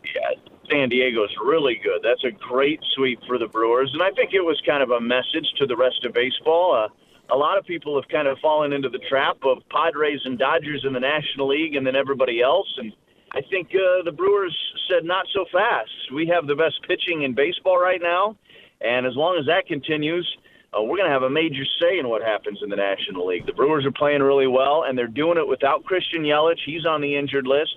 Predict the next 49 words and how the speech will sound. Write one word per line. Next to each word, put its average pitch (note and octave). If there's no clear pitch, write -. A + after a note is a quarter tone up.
Without C3
Lorenzo D#3
Cain, D3
he's D3+
on D3
the C#3
injured B2+
list. C#3
Without D3
Colton E3
Wong, D#3+
he's D#3
on D3
the C3+
injured B2
list. B2+
And C3+
they're D3
doing E3
it D#3
anyway. D3
And C#3
by E3
the E3
way, E3+
the, C#3+
the C3+
reigning D#3
National E3
League D#3
reliever D3+
of C3+
the C3+
year G3
and B2+
National D#3+
League C#3+
rookie G3+
of D3+
the D3
year D#3+
in C#3+
Devin D3
Williams F3
is D3
still G#3+
kinda G3+
getting E3+
himself E3